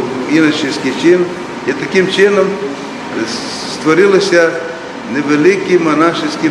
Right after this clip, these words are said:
братство. І це братство зростало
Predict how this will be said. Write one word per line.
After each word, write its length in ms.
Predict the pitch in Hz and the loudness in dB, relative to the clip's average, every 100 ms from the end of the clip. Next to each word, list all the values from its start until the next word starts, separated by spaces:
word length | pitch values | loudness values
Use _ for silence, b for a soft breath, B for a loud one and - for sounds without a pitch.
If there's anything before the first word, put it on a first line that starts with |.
| 151 | 0
братство. 480 | 151 139 - - - - 110 113 - - - - - - - - | 2 2 -2 -6 -8 -8 -10 -10 -10 -12 -12 -12 -12 -12 -10 -6
І 60 | 135 | -2
це 200 | 151 180 | 0 2
братство 460 | 180 196 190 185 | 4 2 4 2
зростало 800 | 151 170 170 - 180 180 165 151 | 2 0 0 2 4 4 4 2